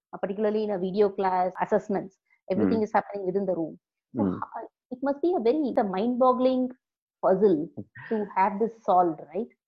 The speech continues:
Speaker 2: Yes. I-, in fact, uh, just, uh, having video classes without enough technology, i-, it's not going to help them, because, uh, the teachers will, in a classroom, when they have twenty students, thirty students, they get to gauge the students to an extent,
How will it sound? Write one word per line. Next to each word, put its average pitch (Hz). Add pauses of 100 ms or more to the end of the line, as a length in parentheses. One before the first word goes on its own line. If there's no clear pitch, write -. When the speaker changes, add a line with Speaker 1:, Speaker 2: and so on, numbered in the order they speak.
(280)
Speaker 2:
Yes. - (360)
I-, 123
in 135
fact, 196
uh, 120
just, 135
uh, 147
having 139
video 135
classes 120
without 117
enough 120
technology, 135
i-, -
it's 147
not 170
going 151
to 147
help 147
them, 98
because, 139
uh, 117
the 123
teachers 180
will, 143
in 139
a 156
classroom, 156
when 135
they 123
have 139 (300)
twenty 131
students, 123
thirty 127
students, 127
they 156
get -
to 175
gauge 135 (100)
the 175
students 139
to 151
an 147
extent, 110